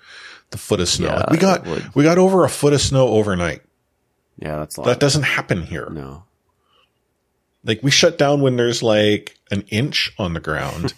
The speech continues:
Speaker 3: <laughs>
Speaker 1: and we had over a foot. Like, it's crazy.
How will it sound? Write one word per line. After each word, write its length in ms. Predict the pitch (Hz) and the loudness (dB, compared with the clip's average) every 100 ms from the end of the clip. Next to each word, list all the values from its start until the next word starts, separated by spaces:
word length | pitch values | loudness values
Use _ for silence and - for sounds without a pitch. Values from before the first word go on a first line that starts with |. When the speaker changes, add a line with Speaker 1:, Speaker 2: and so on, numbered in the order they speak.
| - | -12
Speaker 3:
<laughs> 160 | - - | -14 -6
Speaker 1:
and 140 | 98 | -4
we 80 | 110 | -2
had 540 | 101 107 101 101 101 | -2 2 2 4 2
over 400 | 104 117 107 95 | 2 0 2 0
a 60 | 78 | 0
foot. 760 | - - - 151 87 - - - | -4 -14 -2 0 0 -4 -12 -8
Like, 440 | 92 85 80 - _ _ _ _ _ _ _ _ _ | -4 -4 -4 -12 _ _ _ _ _ _ _ _ _
it's 80 | - | -18
crazy. 400 | - 107 98 - | -6 -6 -6 -10